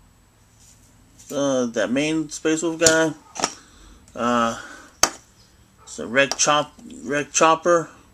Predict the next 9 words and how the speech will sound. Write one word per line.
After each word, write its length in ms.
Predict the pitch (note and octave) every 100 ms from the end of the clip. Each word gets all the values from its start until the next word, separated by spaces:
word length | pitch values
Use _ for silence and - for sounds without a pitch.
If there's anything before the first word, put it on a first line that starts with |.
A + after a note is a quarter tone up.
| _ -
little 180 | C#3
motorcycle, 640 | C3 D3 D3 D3+ D3+ D#3 - - - - - - -
trash. 640 | - - A2 A#2 A2+ - - - - - - - -
Uh, 340 | F#2+ F2 F#2+ - - - - - - - - -
Chaos 480 | D#3 D3+ D#3 - -
Terminator, 680 | E3 E3 D#3+ D#3+ E3 E3 D#3 - - - - _ _ _ _ - - - -
pretty 200 | B2 -
cool. 420 | D#3 D#3 D#3 D3+ - - - - - - - - - - - - -
Uh, 360 | F2 F2+ E2